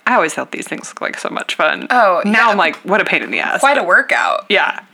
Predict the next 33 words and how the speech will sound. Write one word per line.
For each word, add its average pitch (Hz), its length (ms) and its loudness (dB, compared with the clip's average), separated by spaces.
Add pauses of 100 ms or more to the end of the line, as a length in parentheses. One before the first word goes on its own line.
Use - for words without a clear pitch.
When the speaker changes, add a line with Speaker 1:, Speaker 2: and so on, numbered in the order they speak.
(140)
Speaker 2:
Yeah. 214 300 2
Speaker 1:
And, 202 120 -6
but 240 80 0
you 277 60 4
know 277 100 4
what? 233 200 0
Maybe 214 160 2
that's 202 200 2
the 202 80 0
new, 185 140 0
next 185 320 -2
new 190 140 0
hot 175 260 2
fitness 165 360 0
trend. 98 420 0 (380)
Speaker 2:
Yeah, 202 420 -6 (140)
Pelotons 196 400 2
are 175 120 0
out. 156 320 4
We're 190 80 -4
doing 190 460 -4
mine 214 260 2
Speaker 1:
Maybe 202 200 4
we're, 214 260 2
we're 240 100 2
doing 233 140 4
Speaker 2:
<laughs> 233 60 4
Speaker 1:
this 226 200 2
mine 175 200 2
carts. - 500 0
Speaker 2:
Mine - 380 2
carts. - 540 2
Speaker 1:
<laughs> 302 100 2